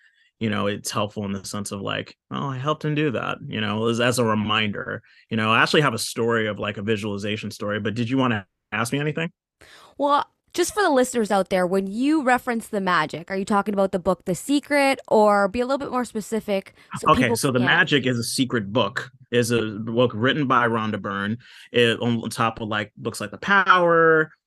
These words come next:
Speaker 1: How the Secret Changed My Life, Hero, The Secret to Team Power,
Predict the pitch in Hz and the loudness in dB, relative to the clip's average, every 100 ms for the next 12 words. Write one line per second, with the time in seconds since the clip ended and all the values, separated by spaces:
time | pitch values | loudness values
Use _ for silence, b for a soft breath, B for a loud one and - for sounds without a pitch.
0 | _ - 117 110 120 120 117 123 113 113 | _ -10 -8 -8 -8 -8 -6 -4 -4 -4
1 | 110 120 127 123 123 120 113 110 110 104 | -2 0 2 2 -2 -2 2 2 2 0
2 | 104 110 - 117 117 101 - 110 107 113 | -4 -8 -8 -6 -6 -8 -8 -6 -4 -2
3 | 110 107 101 104 | -2 -2 -2 -6